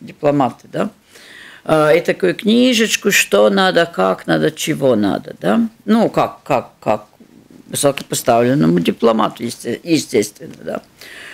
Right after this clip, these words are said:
Ну, и я пришла домой, я открыла свой шкаф, все, что там было, все положила и как бы отвезла, отдала своей свекрови.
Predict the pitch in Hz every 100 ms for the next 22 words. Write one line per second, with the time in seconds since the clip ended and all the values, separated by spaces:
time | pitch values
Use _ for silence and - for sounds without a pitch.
0 | - - 311 440 277 254 254 139 - 139
1 | - - 233 330 415 349 226 160 139 -
2 | 151 135 82 - - - - - 381 427
3 | - - - 185 156 - - 117 117 262
4 | 370 349 339 - - _ - 226 220 127
5 | 127 143 302 190 180 - - 262 - 196
6 | 185 180 - 139 - 143 139 175 180 -
7 | _ _ _ _ _ _ - - 135 135
8 | 147 135 - - - 131 135 - 147 147
9 | 151 117 113